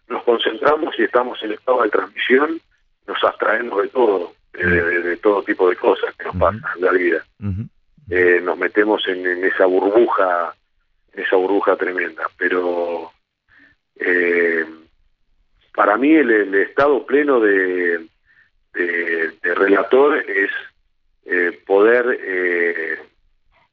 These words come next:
Speaker 1: eh, meterle en la cabeza al oyente, eh, al que me está escuchando,
Speaker 2: Mm.
Speaker 1: eh, a trasladarle, hacerlo sentir que está en la cancha, o sea, meterle en la cabeza el partido, la cancha.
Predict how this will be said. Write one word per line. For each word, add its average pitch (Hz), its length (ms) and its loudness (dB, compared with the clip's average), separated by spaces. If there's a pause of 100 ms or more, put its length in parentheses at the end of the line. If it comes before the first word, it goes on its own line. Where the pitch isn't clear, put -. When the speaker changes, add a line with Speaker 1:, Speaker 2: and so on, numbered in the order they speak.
(180)
Speaker 1:
eh, 85 720 -4 (360)
meterle 127 680 4
en 101 160 -2
la 104 160 2
cabeza 139 560 -2 (840)
al 98 200 0
oyente, 143 840 0 (400)
eh, 92 280 0
al 87 180 -2
que 95 100 -4
me 92 80 -6
está 123 160 2
escuchando, 131 680 0
Speaker 2:
Mm. 90 320 -6 (360)
Speaker 1:
eh, 92 340 -2
a 87 160 2 (180)
trasladarle, 117 720 0
hacerlo 107 340 -2
sentir 98 440 -8
que 104 80 2
está 101 160 0
en 101 60 0
la 95 120 -2
cancha, - 380 -8
o - 40 -6
sea, 85 180 -6
meterle 123 400 2
en 110 60 -2
la 123 100 2
cabeza 123 380 -2 (120)
el - 100 -14
partido, 87 540 -6
la 95 140 -4
cancha. 82 500 -4